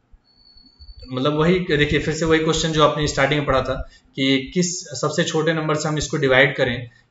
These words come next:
कि हमारा ये perfect क्यूब बन जाए। तो आप क्या करिए, इसका factor निकाल लीजिए और factor निकाल के check करिए। देखिए थ्री थ्री का pair बन रहा है, थ्री का, थ्री का triplet बन रहा है,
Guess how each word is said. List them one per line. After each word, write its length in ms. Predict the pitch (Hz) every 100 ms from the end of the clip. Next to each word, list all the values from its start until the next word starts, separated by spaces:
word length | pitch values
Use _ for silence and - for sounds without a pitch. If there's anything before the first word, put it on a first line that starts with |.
| -
कि 160 | 143 135
हमारा 300 | 139 139 147
ये 260 | 151 180
perfect 540 | 175 143 135 156 - -
क्यूब 160 | 147
बन 180 | 127 110
जाए। 140 | 101 95 - - -
तो 60 |
आप 120 | 139 139
क्या 100 | 151
करिए, 200 | 156 160
इसका 180 | 156
factor 320 | 151 139 - 165
निकाल 260 | 160 160
लीजिए 340 | 156 151 151 - - - -
और 60 |
factor 260 | 120 139 170
निकाल 260 | 165 160 156
के 100 | 156
check 200 | 160 156
करिए। 220 | 135 135
देखिए 320 | 135 127 113
थ्री 220 | 135 135
थ्री 180 | 151 151
का 80 | 143
pair 260 | 151 135
बन 140 | 131 117
रहा 160 | 104
है, 60 | 101
थ्री 240 | - 139
का, 420 | 135 143 143 - -
थ्री 180 | 156 165
का 120 | 165
triplet 400 | 160 160 165 160
बन 100 | 160
रहा 160 | 160
है, 220 | 160 170